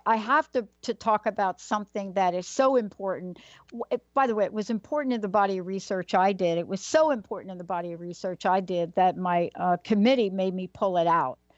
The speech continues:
uh, and write about it separately. And, and I wanna ask you about it. I wanna kinda cut to the chase on it, if I could.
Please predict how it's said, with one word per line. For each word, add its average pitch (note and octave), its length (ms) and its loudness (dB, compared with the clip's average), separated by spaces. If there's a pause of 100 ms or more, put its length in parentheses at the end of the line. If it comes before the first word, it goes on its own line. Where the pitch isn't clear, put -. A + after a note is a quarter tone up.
(400)
uh, F3+ 400 4
and F#3 280 -2
write G3+ 240 4
about F3+ 280 2
it D#3+ 100 -10
separately. E3+ 720 -6 (480)
And, A3 420 2 (140)
and A3+ 360 0
I A#3+ 60 4
wanna C#4 300 2
ask - 320 0
you F#3+ 120 -4
about D#3+ 360 0
it. - 20 2
I F3+ 40 0
wanna A#3 180 -2
kinda A3+ 260 -2
cut G3 300 -4
to G3+ 80 -8
the F3 140 -6
chase F3+ 440 -4
on D#3 180 -4
it, D#3 140 -8
if E3 160 -6
I D#3 140 0
could. D3 320 -2